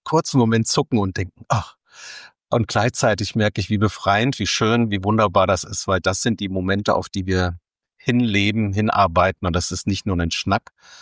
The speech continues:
sondern das ist tatsächlich so ein Augenblick, wenn das mit Gruppe gelingt, wo wir das Gefühl haben,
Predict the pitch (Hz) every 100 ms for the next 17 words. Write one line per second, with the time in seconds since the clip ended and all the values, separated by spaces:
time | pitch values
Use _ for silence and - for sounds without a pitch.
0 | - - - 95 90 90 - - - 98
1 | - 98 - 101 - 95 90 87 87 92
2 | 87 - 87 - 92 98 - 101 - -
3 | 95 98 85 82 90 95 - _ _ -
4 | - - _ 90 92 92 92 - 87 -
5 | 95 87 85 85 85 85